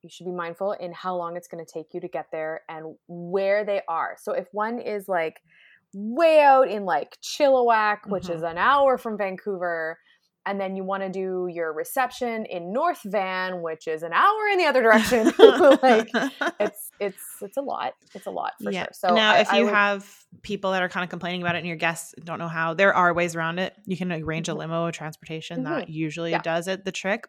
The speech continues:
Speaker 2: But sometimes you have to think about, "I have to pay my photographer an hour to travel." <laughs> Like,
Speaker 1: Right,
Speaker 2: just to
Speaker 1: right.
Speaker 2: do nothing, <laughs>
Speaker 1: Well,
Speaker 2: right?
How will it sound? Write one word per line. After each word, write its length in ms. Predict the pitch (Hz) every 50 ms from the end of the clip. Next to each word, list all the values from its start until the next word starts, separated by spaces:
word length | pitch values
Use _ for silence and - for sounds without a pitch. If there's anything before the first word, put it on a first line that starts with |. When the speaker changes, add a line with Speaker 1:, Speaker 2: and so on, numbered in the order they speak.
| _
Speaker 2:
But 220 | 180 170 156 - - _ _ _ _ _ _ _ _ _ _
sometimes 480 | - 190 190 185 190 185 180 185 180 -
you 60 | 175 170
have 120 | 170 165
to 80 | - 165
think 200 | - 175 160 -
about, 360 | 156 156 156 156 156 - - _ _ _ _ _ _ _ _ _ _ _ _ -
"I 20 |
have 120 | 175 185 -
to 60 | 185
pay 140 | - 190 180
my 80 | 170 160
photographer 460 | - - - 160 160 156 160 - -
an 220 | - 156 147 143 -
hour 360 | 143 151 151 147 135 135 143 -
to 80 | 156
travel." 400 | - - 147 143 135 - - - _ _ -
<laughs> 80 | 233 - - - - 370 - - -
Like, 200 | 302 - 370 -
Speaker 1:
Right, 280 | 196 185 170 151 131 -
Speaker 2:
just 200 | - 294 320 294
to 40 | 269 277 247 277
Speaker 1:
right. 80 | 254 - - _
Speaker 2:
do 160 | - 277 277
nothing, 540 | 262 262 254 320 - - 185 156 - 269 -
<laughs> 40 | -
Speaker 1:
Well, 140 | - - - -
Speaker 2:
right? 160 | - - -